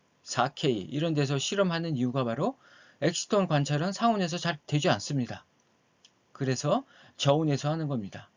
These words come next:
여러분들, 모든 이러한 물리 현상들이 상온에서 관측되는 경우가 그렇게 흔치 않습니다. 왜, 앞에서도 잠깐 설명했지만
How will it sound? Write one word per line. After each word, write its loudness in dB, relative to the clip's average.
여러분들, -2
모든 4
이러한 4
물리 4
현상들이 0
상온에서 2
관측되는 0
경우가 0
그렇게 -4
흔치 0
않습니다. -4
왜, 0
앞에서도 2
잠깐 0
설명했지만 -2